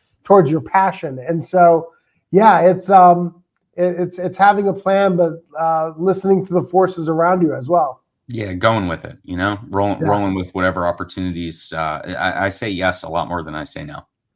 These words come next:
Speaker 1: Yeah. I didn't realize we'd be talking to the social media genius behind George Takei, though.
Speaker 2: <laughs>
Speaker 1: Uh, that he is, uh, he is a must follow on, on Twitter.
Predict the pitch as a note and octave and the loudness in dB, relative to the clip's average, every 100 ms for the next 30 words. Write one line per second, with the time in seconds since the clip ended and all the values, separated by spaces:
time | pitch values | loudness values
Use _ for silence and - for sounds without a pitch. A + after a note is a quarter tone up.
0 | _ C3+ C3+ - _ - - G3+ C#4+ C#4+ | _ -10 -10 -14 _ -18 0 4 6 4
1 | G#3+ C4+ C#4 A3 E3+ G#3+ F3+ F#3+ - A3+ | 6 8 8 8 6 4 2 0 0 0
2 | A3 B3 E3+ G#3 E3+ G3 F3+ F3 - - | 2 0 0 0 2 4 6 4 2 -16
3 | _ _ A#3+ B3 B3 A#3 A#3 A3 G3+ C#3+ | _ _ 6 6 6 4 6 6 6 4
4 | - G#3+ B3 B3+ F#3+ - G3 F#3 G3+ G3 | 0 0 4 2 2 -2 -4 0 0 0
5 | D#3 G3+ F#3 - E3 - G#3 A3 F#3 C3 | 2 0 -2 -6 -14 -6 -2 0 0 -2
6 | B2 _ _ D3 D3 F3+ F3 E3+ D#3 G#3 | -8 _ _ -12 -2 2 4 2 -2 2
7 | B3 A3 F3+ F3 B3 D4 B3+ G#3+ F3+ _ | 2 2 -4 -2 0 4 4 2 -6 _
8 | _ _ - F#3+ F#3+ F#3 E3+ D3+ - G3+ | _ _ -2 2 4 4 0 -6 -6 2
9 | D4+ G3+ G3+ G3+ B3 B3 - G3+ B3 G3+ | 2 4 2 4 2 0 -2 2 4 4
10 | D#3 D#3 F3+ F3+ F3 F3 F3 C3+ - F#3+ | 2 0 0 0 -2 -2 -2 -4 -6 -2
11 | A#3 E3 D3 C3 | 0 0 -2 -10